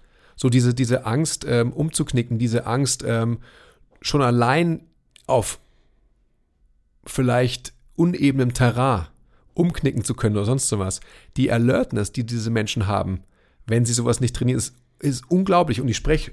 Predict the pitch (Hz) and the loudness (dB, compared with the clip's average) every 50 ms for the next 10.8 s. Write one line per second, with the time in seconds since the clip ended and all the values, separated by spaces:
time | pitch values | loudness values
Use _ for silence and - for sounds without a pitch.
0 | - - - - 160 151 151 - - - 127 127 131 143 170 156 151 - 147 139 | -8 -8 -2 0 2 2 0 0 -2 -2 0 0 2 0 0 -2 -2 -2 -2 0
1 | 143 139 123 120 160 160 131 - - - - - - - - _ - - - - | 2 2 2 2 2 0 0 0 -2 -8 -10 -12 -16 -20 -20 _ -20 -20 -20 -18
2 | - - 117 117 - - - 117 - - - - - - 127 123 113 - 127 120 | -2 0 0 0 2 2 0 0 -2 -2 -4 -4 0 0 2 2 2 2 2 2
3 | 113 113 110 110 - - - 123 117 113 113 110 110 - - - - - _ - | 2 2 0 -2 -4 -2 0 2 4 4 2 0 -2 -8 -18 -20 -20 -20 _ -6
4 | - 117 113 110 107 104 104 107 107 104 104 95 - - _ _ _ _ _ _ | -2 0 2 2 2 2 0 0 -2 -2 -4 -4 -8 -12 _ _ _ _ _ _
5 | _ _ _ _ _ - 120 127 123 117 113 113 104 - 131 123 113 - 127 117 | _ _ _ _ _ -2 0 0 2 2 0 0 0 0 0 0 2 2 0 0
6 | 113 107 120 - - 113 110 - - - - - 113 - - - - 120 117 110 | 0 0 0 -2 -2 -2 -2 0 0 -2 -2 -4 -6 -6 -4 -2 -2 -2 0 0
7 | - - 113 110 110 - - - - - 120 117 113 110 110 110 110 104 104 - | 0 0 0 0 0 -2 -6 -10 -8 -6 -4 -4 -4 -4 -4 -6 -6 -8 -10 -14
8 | _ 190 165 143 156 160 - - 120 113 110 113 117 110 - - - 139 156 151 | _ -20 -18 -16 -16 -12 -4 0 0 2 2 0 0 -2 -2 -4 -2 0 0 2
9 | - 151 123 113 110 117 117 - - 123 113 - 113 - 160 143 127 147 143 - | 2 2 2 2 2 0 -2 0 0 0 0 0 -2 -2 -2 0 0 0 2 2
10 | 151 143 123 143 127 123 170 180 165 131 127 143 139 131 - | 2 2 2 2 0 2 2 2 0 0 0 0 0 -2 -2